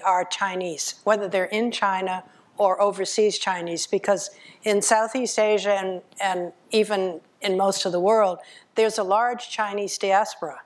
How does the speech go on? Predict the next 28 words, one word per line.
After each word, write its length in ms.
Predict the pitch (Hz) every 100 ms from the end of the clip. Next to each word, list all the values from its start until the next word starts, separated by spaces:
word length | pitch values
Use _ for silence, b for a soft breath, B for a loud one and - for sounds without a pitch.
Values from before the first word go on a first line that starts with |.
| _ b b b _ 196
and 140 | 196
it 160 | 190 190
preys 420 | - 220 220 214
on 160 | 196 180
that 240 | 185 180
diaspora 520 | 196 185 185 - 180
as 120 | 170 -
well. 380 | 202 196 160
So 240 | - 208 190
it's 180 | 185 -
all 260 | 220 226 214
mixed 320 | 214 - -
in. 300 | 202 175 156 B B B B
It's, 420 | 202 - - - - 311 _ _ _ -
it's 200 | 226 -
so 460 | - 240 240 240 214
intertwined 880 | 226 220 185 - 220 202 190 185 180
that 100 | 185
it 80 |
would 160 | 190 180
be 100 | 185
difficult 640 | 185 220 - - 185 170 B B
to 120 | - 208
separate 640 | - 226 226 208 185 180
them 180 | 190 175
out 320 | 196 190 190
and 100 | 180
say, 400 | 160 196 180 170